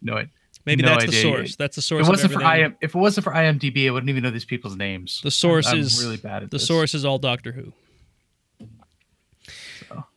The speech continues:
Speaker 2: So anyway, uh, Jason, I think you have one more, and then we're done.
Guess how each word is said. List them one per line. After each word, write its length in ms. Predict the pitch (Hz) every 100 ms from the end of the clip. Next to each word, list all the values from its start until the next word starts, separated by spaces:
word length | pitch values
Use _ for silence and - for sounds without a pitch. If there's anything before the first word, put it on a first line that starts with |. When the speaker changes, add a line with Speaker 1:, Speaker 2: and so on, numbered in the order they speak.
| _ _ _ _ _
Speaker 2:
So 180 | 247 277
anyway, 440 | 285 226 214 208 185
uh, 1300 | 202 202 202 202 202 196 190 185 180 175 165 160
Jason, 360 | 143 185 196 160
I 40 |
think 140 | 170 170
you 100 | 175
have 120 | 175
one 160 | 170 170
more, 220 | 170 135
and 80 | 120
then 120 | 123
we're 80 | 123
done. 260 | 135 131